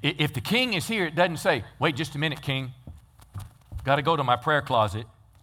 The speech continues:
No, it didn't say that. It didn't say, "Wait just a minute, king." No. Inside, in his mind, in his spirit, he had a consciousness of God,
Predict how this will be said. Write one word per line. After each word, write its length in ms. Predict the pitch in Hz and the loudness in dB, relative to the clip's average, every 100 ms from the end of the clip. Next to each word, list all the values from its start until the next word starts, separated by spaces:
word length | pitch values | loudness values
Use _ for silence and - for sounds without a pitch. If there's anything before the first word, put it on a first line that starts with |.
| _ | _
No, 100 | 220 | -10
it 80 | 226 | -8
didn't 180 | 185 113 | -8 -8
say 200 | - 90 | -8 -8
that. 320 | 87 110 - - - - - - | -4 -4 -6 -18 -20 -20 -14 -4
It 60 | |
didn't 200 | 160 170 | 0 0
say, 220 | 165 147 107 - - - - | 2 2 0 -12 -20 -20 -4
"Wait 160 | 139 170 | 2 2
just 180 | 185 180 | 0 -2
a 40 | |
minute, 240 | 214 196 | -2 -2
king." 300 | - 165 147 156 - - - - - _ _ - _ - | -4 -6 -6 -10 -16 -20 -20 -20 -20 _ _ -20 _ -8
No. 360 | 104 107 165 - - - - - _ - - | 0 0 0 -8 -20 -20 -20 -20 _ -20 -6
Inside, 760 | 156 190 277 254 160 92 80 120 - - | 0 0 2 4 4 4 0 -4 -8 -2
in 160 | 180 | -2
his 220 | 180 233 190 | 0 -4 0
mind, 600 | 202 170 127 113 117 131 | 4 6 6 4 0 -2
in 180 | 147 185 | -2 -2
his 180 | 233 | -6
spirit, 520 | - - 294 170 92 - - _ - - - - | -8 -8 -4 -4 -4 -6 -12 _ -20 -20 -20 -12
he 140 | - 185 175 | -4 0 2
had 220 | 180 156 | 4 2
a 60 | |
consciousness 760 | 123 - 185 220 240 - 208 - | 0 0 2 2 -2 -4 -4 -4
of 120 | 202 | -6
God, 460 | 170 131 85 90 | 2 2 2 -2